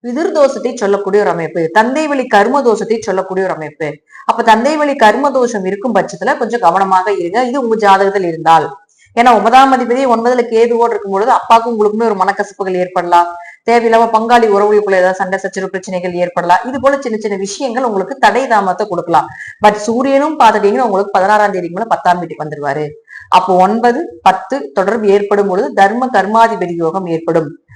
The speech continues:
தர்ம கர்மாதிபதி யோகம் அப்படிங்கிறது, அந்த தர்ம கர்மாதிபதி யோகம் ஒரு ஜாதகத்துல இருக்குன்னா அது மறைவில்லாம நல்ல இடத்துல இருந்து லக்னாதிபதியும் நன்றாக இருந்து விட்டால் கடைசி வரைக்கும் பெயர் புகழ் மதிப்போட இறப்பாங்க அப்படிங்கறது அமைப்பு.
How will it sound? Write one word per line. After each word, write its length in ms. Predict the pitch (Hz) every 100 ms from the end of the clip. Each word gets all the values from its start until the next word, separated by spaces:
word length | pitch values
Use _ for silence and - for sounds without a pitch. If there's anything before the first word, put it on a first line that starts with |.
| - _
தர்ம 320 | 196 214 269
கர்மாதிபதி 720 | 294 214 220 247 254 240 208 196
யோகம் 340 | 202 208 226
அப்படிங்கிறது, 480 | 175 190 190 185 285 359 -
அந்த 320 | - 180 180
தர்ம 300 | 185 190 240
கர்மாதிபதி 580 | 269 240 240 233 208 202
யோகம் 340 | 202 202 277
ஒரு 160 | 262 185
ஜாதகத்துல 500 | 180 180 220 240 240 196
இருக்குன்னா 440 | 220 226 220 214 349 - - _ _ -
அது 180 | - 175
மறைவில்லாம 760 | 175 202 262 254 247 240 254
நல்ல 380 | 285 214 226 269
இடத்துல 480 | 254 214 220 240 208
இருந்து 340 | 220 233 226 277
லக்னாதிபதியும் 800 | 208 226 254 269 254 226 233 262
நன்றாக 520 | 202 202 226 226 226
இருந்து 260 | 202 214
விட்டால் 360 | 202 196 233 247
கடைசி 440 | 208 190 233 -
வரைக்கும் 340 | 294 262 269 254
பெயர் 280 | 233 233 220
புகழ் 220 | 226 233
மதிப்போட 460 | 202 202 214 226 233
இறப்பாங்க 440 | 202 202 214 190 190
அப்படிங்கறது 460 | 202 180 202 180
அமைப்பு. 360 | 208 190 170 165